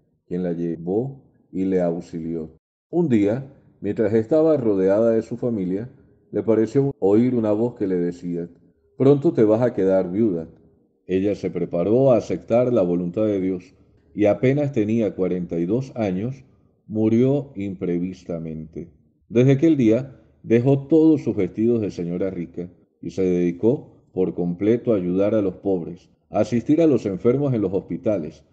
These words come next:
Al principio la gente creía que se había vuelto loca por la tristeza de la muerte de su esposo, pero pronto se dieron cuenta de lo que se estaba convirtiendo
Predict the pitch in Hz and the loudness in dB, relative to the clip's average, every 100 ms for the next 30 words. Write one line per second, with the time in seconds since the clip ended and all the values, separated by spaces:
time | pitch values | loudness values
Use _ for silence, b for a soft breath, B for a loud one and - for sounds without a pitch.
0 | _ _ 101 110 113 113 156 147 147 107 | _ _ 0 2 2 2 2 4 4 4
1 | 107 120 127 117 95 113 131 123 90 90 | 2 0 -2 -2 0 2 0 -2 -6 -4
2 | 98 104 107 107 104 120 - - _ _ | 0 0 -2 -2 -2 -4 -6 -18 _ _
3 | _ 101 98 98 90 85 - 110 110 107 | _ -6 -2 -2 -2 -8 -4 -4 0 0
4 | 92 87 90 117 113 92 85 82 80 - | 0 0 0 0 0 -4 -6 -6 -10 -10
5 | 80 73 - - _ _ _ 117 123 120 | -12 -10 -16 -20 _ _ _ 2 2 4
6 | 151 160 156 - 104 110 117 113 95 87 | 0 0 -2 0 0 0 -2 -2 -2 -4
7 | 131 - _ _ - 98 117 110 107 101 | -8 -10 _ _ -2 4 4 4 2 -2
8 | 98 90 117 127 131 131 131 123 117 95 | -2 0 2 4 2 0 0 0 0 -2
9 | 90 107 117 | -2 -6 -8